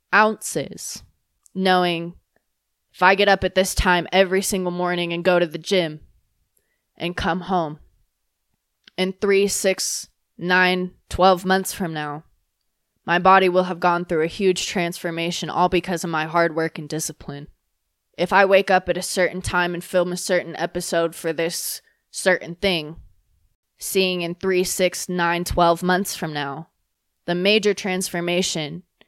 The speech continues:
that you have created for your life because of your self-discipline. Which is more important to you? Discipline or laying on your be-, deathbed, knowing you could have, but you didn't? So with that,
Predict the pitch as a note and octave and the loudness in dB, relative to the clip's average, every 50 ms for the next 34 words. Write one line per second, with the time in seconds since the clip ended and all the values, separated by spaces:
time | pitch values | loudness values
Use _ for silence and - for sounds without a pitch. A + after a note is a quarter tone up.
0 | _ _ _ _ _ _ - - D3+ B2 F3 G#3+ A#3 A#3+ A#3+ G3 - - G#3 F#3+ | _ _ _ _ _ _ -4 -4 -2 0 0 0 2 2 0 0 -2 -4 0 2
1 | G3 G3 F#3+ F3 E3+ - - F3+ E3+ E3+ D#3 E3+ F3+ F3 D#3+ - - E3 D#3+ - | 2 2 2 0 -4 -2 -2 -2 0 0 2 2 2 2 2 -2 -6 -10 -8 -6
2 | F#3 E3 - D3+ D#3 E3+ G3 G3 - - E3+ F3 F3 - C3 D3+ - - - - | -6 -6 -6 -6 -2 0 0 0 0 0 -2 -2 -2 -4 -10 -10 -10 -12 -14 -14
3 | B2 C3+ C#3 D3 - - - _ _ _ _ _ _ _ _ _ _ _ _ _ | -14 -14 -14 -16 -18 -20 -20 _ _ _ _ _ _ _ _ _ _ _ _ _
4 | _ _ _ _ _ - F#3+ G#3 - A#3+ G3 G#3+ G#3+ G3+ F#3+ G3+ - G3+ F#3+ C#3+ | _ _ _ _ _ 0 2 2 2 2 2 2 0 2 0 0 0 0 0 0
5 | D3 F3+ - - D#3+ D3+ - - - _ _ _ _ _ _ _ _ _ _ - | 0 -4 -8 -8 -8 -8 -10 -12 -16 _ _ _ _ _ _ _ _ _ _ -20
6 | _ _ _ A3 F#3 F#3 F#3+ - G3+ - - A3+ A#3 B3 C4 C4 _ _ _ _ | _ _ _ 0 0 0 2 0 -2 -2 0 0 0 0 -2 -4 _ _ _ _
7 | _ _ _ _ _ _ _ _ _ - - F3 F3 F#3 F#3+ G3 F#3+ G3 F#3+ F#3+ | _ _ _ _ _ _ _ _ _ -6 -4 -2 2 2 2 2 2 2 0 0
8 | F#3 F3+ F3+ E3+ F#3 F3+ - - - F3 G3 F#3+ G#3+ - - - E3 D#3 D3+ D3 | 2 0 0 2 2 2 2 0 -2 2 2 4 2 2 0 -4 -4 -4 -4 -6
9 | E3 - - _ _ _ _ _ _ _ _ _ _ _ _ _ _ _ - E3+ | -10 -14 -20 _ _ _ _ _ _ _ _ _ _ _ _ _ _ _ -4 -2
10 | F3 F3+ F3+ F3+ F3+ F#3 F#3 F#3 - G#3+ G#3 G3+ F#3 D#3+ D3+ - - E3 D#3+ E3 | 0 0 0 0 -2 -2 -4 -4 0 0 2 2 2 0 0 -4 -6 -6 -4 -4
11 | F3+ F3+ D#3 F3 E3+ E3+ D3+ C3+ C3 - _ _ _ _ _ _ _ _ _ - | -8 -8 -2 -2 -2 -2 -2 -6 -10 -16 _ _ _ _ _ _ _ _ _ -14
12 | - - - F#3+ F#3+ F#3+ G#3+ A3+ - - - D#3+ D3+ D3 D3 - | -8 -2 2 2 4 4 4 0 0 -2 -2 0 0 0 -2 -4